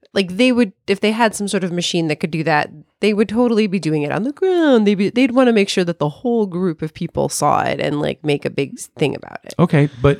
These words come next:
Speaker 2: is it possible that it's some kind of outside source that we are not thinking of?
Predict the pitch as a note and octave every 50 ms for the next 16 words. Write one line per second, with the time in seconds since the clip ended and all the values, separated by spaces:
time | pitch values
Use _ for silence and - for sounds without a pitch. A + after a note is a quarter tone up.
0 | - - F#3 G3 C3 E3 E3+ - - - D3+ E3+ - - - - C#3+ C3 C#3+ C#3+
1 | C3+ C3 B2 B2 B2 - - - C#3+ C#3+ C#3 - - C#3 C3+ C3 A#2+ - B2 A#2
2 | A#2 - - - G#2+ G#2+ G#2 - - - A2+ G#2 G2 G2 - - - G#2 G2+ -
3 | - A2 A#2 A#2+ A2+ A2+ A2 G#2+ G2+ G2 G2 G#2 G#2 G#2 G#2+ - _ _ - _
4 | _ _ _ _ _ _ _ _ _ _ _ - B2+ C3 B2 - A#2+ G#2+ G2 F2+
5 | E2 - - - - -